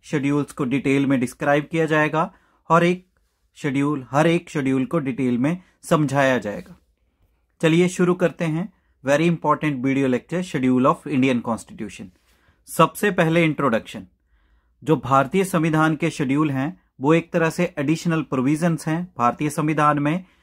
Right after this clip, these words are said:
जो basically डिटेल्ड जानकारी देता है हमें अलग-अलग एस्पेक्ट्स जो भी हैं संविधान के, उनके बारे में। जो भारतीय संविधान की अनुसूचियां यानी शेड्यूल्स हैं, वो बहुत ही ज़्यादा ज़रूरी पार्ट है हमारे संविधान का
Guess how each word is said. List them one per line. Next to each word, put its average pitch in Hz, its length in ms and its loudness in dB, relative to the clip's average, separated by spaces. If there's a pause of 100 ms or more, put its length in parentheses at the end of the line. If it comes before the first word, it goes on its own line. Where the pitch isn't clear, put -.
(260)
जो 147 160 2
basically 170 640 2
डिटेल्ड 156 520 0 (140)
जानकारी 147 560 2
देता 160 320 -2
है 156 160 0
हमें 143 320 0 (500)
अलग-अलग 180 640 4
एस्पेक्ट्स - 640 -8
जो 156 200 2
भी 170 100 0
हैं 156 160 0
संविधान 127 540 0
के, 160 220 -4 (100)
उनके 170 320 0
बारे 104 260 -6
में। 104 120 -14 (1800)
जो 143 140 4
भारतीय 139 420 4
संविधान 156 500 0
की 160 140 -4
अनुसूचियां 147 600 -2
यानी 143 240 2
शेड्यूल्स 139 540 -2
हैं, 151 340 -4
वो 127 120 -2
बहुत 135 400 4
ही 156 60 -2
ज़्यादा 139 380 2 (180)
ज़रूरी 135 440 0
पार्ट 143 360 2
है 143 100 -2
हमारे 127 300 0
संविधान 131 540 -2
का 143 340 -4